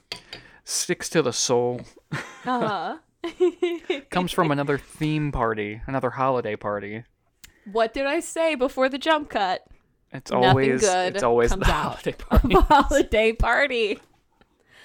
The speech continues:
Speaker 2: I
Speaker 1: So this
Speaker 2: stand
Speaker 1: time
Speaker 2: by
Speaker 1: it
Speaker 2: it.
Speaker 1: was, it was Halloween.
Speaker 2: Mm-hmm.
Speaker 1: <laughs> And I will
Speaker 2: Ah.
Speaker 1: never forget this
Speaker 2: <laughs>
Speaker 1: because I went at the last minute. I decided at the last
Speaker 2: Aw.
Speaker 1: possible second, "Yeah,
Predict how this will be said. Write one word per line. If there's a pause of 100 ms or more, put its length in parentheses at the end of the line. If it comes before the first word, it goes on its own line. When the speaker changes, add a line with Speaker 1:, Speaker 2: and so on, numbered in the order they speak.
(320)
Speaker 2:
I
Speaker 1:
So
this
Speaker 2:
stand
Speaker 1:
time
Speaker 2:
by
Speaker 1:
it
Speaker 2:
it.
Speaker 1:
was, (140)
it
was
Halloween. (340)
Speaker 2:
Mm-hmm. (500)
Speaker 1:
<laughs>
And (460)
I
will
Speaker 2:
Ah.
Speaker 1:
never
forget
this
Speaker 2:
<laughs>
Speaker 1:
because (1300)
I (440)
went
at
the
last
minute.
I
decided (260)
at
the
last
Speaker 2:
Aw.
Speaker 1:
possible
second,
"Yeah,